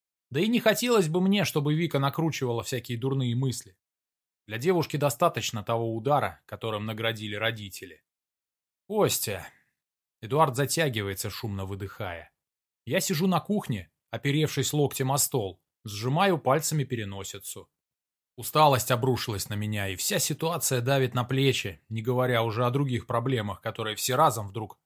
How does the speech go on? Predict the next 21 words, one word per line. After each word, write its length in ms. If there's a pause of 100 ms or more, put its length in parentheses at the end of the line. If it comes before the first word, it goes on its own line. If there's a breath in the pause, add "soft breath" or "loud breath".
(140)
всплыли 420
на 120
поверхность. 680 (360)
«Твой 160
план, 240
конечно, 420
хорош». 580 (640)
В 80
голосе 340
друга 280
слышатся 580
сомнительные 720
ноты, 440 (480)
и 100
я 100
напрягся, 600
ожидая 420
получить 440
отказ. 540 (920)
«Не 200
томи». 760